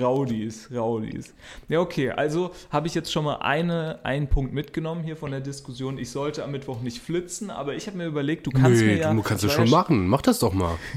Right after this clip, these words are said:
Speaker 1: <laughs>
Speaker 2: Finde ich
Speaker 1: Meinst
Speaker 2: nicht
Speaker 1: du?
Speaker 2: witzig, ja. Also fände ich witzig. Fände ich nicht schlecht, wollte ich
Speaker 1: Aber
Speaker 2: sagen.
Speaker 1: findest du, ich sollte dann flitzen, äh, nackt oder flitzen mit so einem Borat-Kostüm? Weißt
Speaker 2: Ja.
Speaker 1: du, dieser schöne,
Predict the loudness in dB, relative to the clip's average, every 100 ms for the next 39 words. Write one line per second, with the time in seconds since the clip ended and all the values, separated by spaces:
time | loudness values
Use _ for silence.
0 | -6 -8 -6 -10 -10 -14 -16 -12 2 6
1 | 8 8 8 6 4 0 0 2 2 2
2 | 0 -6 -2 0 6 6 6 4 0 -2
3 | -6 -6 0 2 4 2 2 2 2 2
4 | 0 2 4 2 0 -4 -20 _ -16 -16
5 | -20 -20 -12 -4 -2 -2 -4 -4 -4 -4
6 | -2 0 0 -2 -4 -2 -4 -4 -6 -6
7 | -8 -4 0 0 0 -2 -6 -8 -2 -2
8 | 0 -2 -4 -4 -8 -4 -2 -2 0 0
9 | 2 -2 -4 -8 -10 -10 -12 -12 -14 -20
10 | -8 -6 0 4 4 4 0 -4 -12 -20
11 | -16 -8 -4 -2 -4